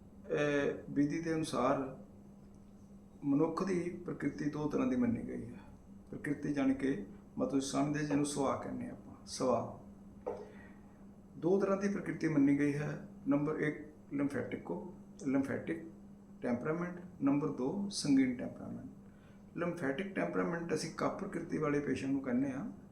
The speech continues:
ਤੇ ਸੰਗੀਨ ਟੈਂਪਰਾਮੈਂਟ ਜੋ ਰਕਤ ਪ੍ਰਕਿਰਤੀ ਦਾ ਪੇਸ਼ੈਂਟ ਹੋਵੇ ਉਹਨੂੰ ਕਹਿੰਦੇ ਹਾਂ।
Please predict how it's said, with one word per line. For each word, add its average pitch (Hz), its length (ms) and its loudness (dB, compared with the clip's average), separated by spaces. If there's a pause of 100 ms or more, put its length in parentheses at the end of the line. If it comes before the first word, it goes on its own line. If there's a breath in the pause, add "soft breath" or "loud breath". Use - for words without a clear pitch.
ਤੇ - 60 -4
ਸੰਗੀਨ 143 420 2
ਟੈਂਪਰਾਮੈਂਟ 147 580 0
ਜੋ 147 160 2
ਰਕਤ 127 280 -2
ਪ੍ਰਕਿਰਤੀ 127 460 -6
ਦਾ - 140 -6
ਪੇਸ਼ੈਂਟ - 420 -6
ਹੋਵੇ 127 200 -6
ਉਹਨੂੰ - 260 -2
ਕਹਿੰਦੇ - 180 -12
ਹਾਂ। - 280 -18